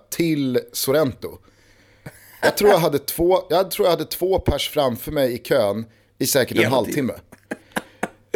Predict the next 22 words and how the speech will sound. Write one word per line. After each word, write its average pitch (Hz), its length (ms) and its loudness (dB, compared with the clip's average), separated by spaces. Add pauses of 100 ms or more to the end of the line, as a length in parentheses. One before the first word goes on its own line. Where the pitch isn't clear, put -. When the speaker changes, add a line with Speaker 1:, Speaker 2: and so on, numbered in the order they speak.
(340)
Speaker 1:
För 170 100 0
du 170 80 2
Speaker 2:
Sen 185 100 4
Speaker 1:
vet, 196 120 2
Speaker 2:
är - 20 2 (160)
ju, - 60 -4
Speaker 1:
det, 156 100 -6
alltså, 175 220 2
Speaker 2:
du, 160 280 -2
Speaker 1:
de 185 120 4
Speaker 2:
du 220 60 6
Speaker 1:
har - 80 6
Speaker 2:
är 240 80 6
Speaker 1:
ju 214 60 6
Speaker 2:
ju 196 80 4
Speaker 1:
så, 185 60 4
de - 40 4
Speaker 2:
svag 202 300 4
Speaker 1:
har - 80 4
ju - 60 4
Speaker 2:
där 110 180 -4
också. 127 140 -12